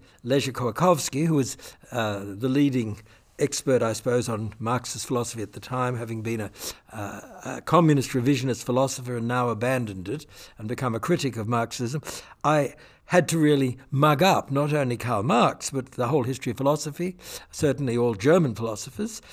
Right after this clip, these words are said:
I had to learn the German language to a certain level anyway, and you had to go there because you couldn't understand this kind of culture, uh, in England, let alone in Sydney.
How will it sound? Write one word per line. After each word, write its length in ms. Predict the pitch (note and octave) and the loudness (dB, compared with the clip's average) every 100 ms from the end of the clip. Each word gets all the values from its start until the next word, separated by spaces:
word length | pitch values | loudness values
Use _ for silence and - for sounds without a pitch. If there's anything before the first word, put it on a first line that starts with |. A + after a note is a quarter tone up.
| - - | -20 -8
I 60 | A2 | -4
had 220 | C3 G#2+ | -4 -4
to 140 | B2+ | -6
learn 280 | A2 C3 D3 | -2 2 2
the 80 | C#3 | 2
German 300 | A#2+ B2+ A#2 | 2 2 2
language 420 | C3 D3 D#3 D3 | 2 2 0 -2
to 100 | - | -6
a 40 | B2 | -6
certain 280 | C#3+ B2 | -6 -2
level 240 | B2 B2 A#2+ | 0 0 0
anyway, 380 | C#3 D#3 G3 - - - - - | 0 0 -2 -6 -14 -16 -8 0
and 160 | E3+ | 2
you 60 | D3+ | 2
had 200 | D3 B2 | 0 0
to 60 | B2+ | 6
go 260 | F3+ A#3+ | 10 10
there 260 | C#3 G2 - | 8 2 -4
because 400 | B2+ D3+ C#3 - - - - | -4 -2 -4 -4 -16 -20 -12
you 100 | - | -8
couldn't 380 | B2+ G3 E3 D3+ | 2 4 4 2
understand 640 | B2+ B2 - D3 F#3 D#3 | 0 -2 0 4 4 4
this 160 | A2+ - | 0 -6
kind 300 | - C3+ A2+ | -6 -4 -4
of 100 | G#2 | -4
culture, 520 | B2+ D3+ D3 F#2+ D#2+ - - - - | 0 0 0 -8 -12 -14 -20 -20 -8
uh, 280 | B2 A2+ - - - - | -6 -4 -8 -14 -6 2
in 140 | E3+ | 6
England, 400 | B3 G3+ G#2 D#2+ | 8 6 4 0
let 160 | B2+ C3+ | -2 2
alone 400 | C3+ B2+ A#2 A2+ | 4 4 4 0
in 220 | A2 A#2 - _ | -2 -6 -10 _
Sydney. 400 | - A3 D#3 F2+ | -8 -4 -2 -4